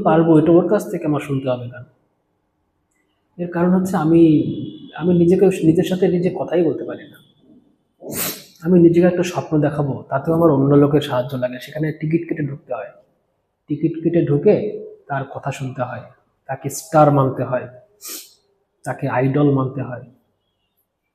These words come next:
যে কথা আমি একটা জিনিস করতে পারবো, এটা তার কাছে শুনতে হবে এবং তার কা-, তাকে আমার আইডল মানতে হবে। স্বয়ং স্রষ্টা আমার মধ্যে শক্তি দিয়েছে, প্রাণ দিয়েছে, আমি তাই, কিন্তু আমি কি করব না করব আরেকজনের কাছে শুনতে হবে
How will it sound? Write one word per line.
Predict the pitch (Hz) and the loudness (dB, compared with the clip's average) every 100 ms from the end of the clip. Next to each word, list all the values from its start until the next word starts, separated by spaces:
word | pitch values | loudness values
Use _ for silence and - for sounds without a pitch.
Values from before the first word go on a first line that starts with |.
| _ - 143 | _ -12 -6
যে | 151 | -4
কথা | 170 170 190 | -4 -2 0
আমি | 160 151 175 196 | 0 2 4 4
একটা | - 185 | 4 4
জিনিস | 196 190 | 4 4
করতে | 185 - | 0 0
পারবো, | 190 143 151 151 139 - - _ _ _ _ _ _ - | 0 2 4 4 2 -2 -18 _ _ _ _ _ _ -6
এটা | 151 160 170 160 | -2 -2 -2 -4
তার | 147 | -4
কাছে | 180 185 | 0 -2
শুনতে | 180 196 202 | 0 2 4
হবে | 185 190 233 | 6 6 4
এবং | 180 175 185 | 2 -2 0
তার | 160 | -2
কা-, | 170 | -2
তাকে | - 156 | -2 0
আমার | 156 160 | 0 2
আইডল | 139 135 131 | 0 0 -2
মানতে | 127 - 123 | -6 -10 -12
হবে। | 123 _ _ _ _ _ _ _ _ _ _ _ _ _ _ _ _ _ - | -14 _ _ _ _ _ _ _ _ _ _ _ _ _ _ _ _ _ -16
স্বয়ং | - 165 185 185 | -4 2 2 2
স্রষ্টা | - 165 143 - - - - - _ _ - | 0 -2 -2 -4 -6 -6 -14 -20 _ _ -10
আমার | 147 156 160 | -6 -4 -2
মধ্যে | 156 156 | -2 -2
শক্তি | - 139 151 | -4 -4 -2
দিয়েছে, | 139 139 - 135 131 | 0 -2 -2 -6 -6
প্রাণ | - 143 143 | -4 -2 0
দিয়েছে, | 139 131 135 135 | 0 -2 -6 -8
আমি | - 147 208 - | -2 2 2 2
তাই, | 135 - 85 _ _ _ _ _ _ - - - _ _ - | -4 -6 -16 _ _ _ _ _ _ -20 -20 -20 _ _ -8
কিন্তু | 185 190 | -2 -2
আমি | 147 170 226 | 0 2 2
কি | 220 | 0
করব | 170 165 180 | 2 2 4
না | 175 | 2
করব | 175 156 | 2 2
আরেকজনের | 135 147 156 156 | 2 2 2 2
কাছে | 151 143 | 2 0
শুনতে | - 143 135 | -4 -4 -4
হবে | 127 123 | -8 -10